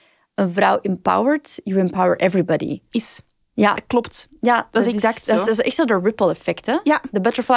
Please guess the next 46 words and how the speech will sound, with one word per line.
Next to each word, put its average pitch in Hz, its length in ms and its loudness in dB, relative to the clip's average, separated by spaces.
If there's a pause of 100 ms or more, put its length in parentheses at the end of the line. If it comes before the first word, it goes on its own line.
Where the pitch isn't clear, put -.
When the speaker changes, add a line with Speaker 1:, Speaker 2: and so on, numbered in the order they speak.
Speaker 1:
ripple 240 220 4
Speaker 2:
Ja, 247 40 4
Speaker 1:
effect. 240 360 -2
Speaker 2:
absoluut. 247 560 -4
Speaker 1:
Ehm, 185 640 2
trouwens, 190 320 0
even - 420 -6
van 180 120 -2
hak 190 140 -4
op 185 80 2
de 170 140 0
tak, 202 240 -2
want 170 360 -2
A 180 80 2
D 185 80 0
H 170 60 2
D-breintje, 214 800 0 (100)
ongeconstateerd, 175 920 0
maar 185 120 2
mijn 170 120 2
eigen 185 340 2
constatatie. - 580 -4
Speaker 2:
<laughs> 285 80 -2 (100)
Ik 294 120 -2
doe 262 80 0 (140)
Speaker 1:
Ehm, 247 80 4
Speaker 2:
mee, 214 240 0
hoor. - 80 2
Ik 285 340 4
doe 262 120 4
mee. 269 160 0 (260)
Speaker 1:
<laughs> 349 240 0
ehm, 196 280 0
zit 196 200 -12
jij 196 120 2
op - 120 -6
TikTok? - 580 -4 (300)
Speaker 2:
Eh, 226 200 4
nee. 170 440 -4 (180)
Dat 226 120 0
is 208 60 0
de 220 100 -4
enige 262 280 0
social 214 380 -4
media. 208 480 0
Speaker 1:
Ja, 214 200 4